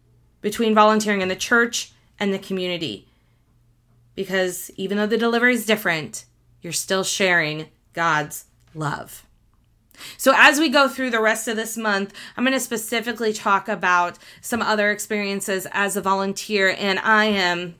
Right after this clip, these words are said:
crossing my fingers, praying that I have someone who volunteers right now in the church is gonna be joining us on the podcast by the end of the month, which I'm super excited for. Um,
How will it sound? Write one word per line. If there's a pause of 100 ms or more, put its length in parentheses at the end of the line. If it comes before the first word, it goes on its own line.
(120)
crossing
my
fingers,
praying (280)
that
I
have
someone
who
volunteers
right
now
in
the
church (400)
is
gonna
be
joining
us
on
the
podcast
by
the
end
of
the
month,
which
I'm
super
excited
for. (380)
Um,